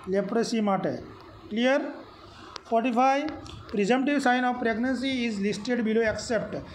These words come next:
કે નીચેનામાંથી પ્રેગ્નન્સીનું presumptive sign કયું નથી? એ amenorrhea, બી મોર્નિંગ સિકનેસ,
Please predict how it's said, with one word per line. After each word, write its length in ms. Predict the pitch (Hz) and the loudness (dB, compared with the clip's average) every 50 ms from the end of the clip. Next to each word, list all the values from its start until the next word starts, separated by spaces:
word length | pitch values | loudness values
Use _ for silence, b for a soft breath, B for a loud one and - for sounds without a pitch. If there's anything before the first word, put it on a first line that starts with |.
| B B B | B B B
કે 60 | - 202 | -4 -4
નીચેનામાંથી 880 | 214 202 208 277 269 277 277 277 269 226 214 240 240 254 277 277 B B B B B - | -2 -2 -2 0 0 2 2 2 2 2 2 2 2 2 0 -2 B B B B B -6
પ્રેગ્નન્સીનું 600 | - 220 220 220 240 262 240 254 262 262 262 262 | -2 -2 0 0 0 -2 0 0 0 2 2 2
presumptive 420 | 226 214 185 175 202 220 208 240 233 | 2 2 2 2 2 2 2 0 0
sign 240 | 185 214 220 233 233 | 2 2 2 2 0
કયું 240 | 233 240 247 254 | 0 0 0 2
નથી? 440 | 240 226 214 180 226 208 170 - B B B B B B 214 | 2 2 2 2 2 0 0 0 B B B B B B -2
એ 160 | 220 214 214 | 0 2 2
amenorrhea, 720 | 220 240 247 254 254 247 254 269 269 269 269 285 269 208 | 2 2 2 2 2 2 2 4 2 2 0 -2 -4 -4
બી 160 | 202 214 220 | -2 -2 0
મોર્નિંગ 340 | 214 208 214 214 208 240 240 | 2 2 2 2 2 0 0
સિકનેસ, 460 | - 254 240 240 247 247 254 262 254 | -2 -2 -2 0 2 2 2 2 0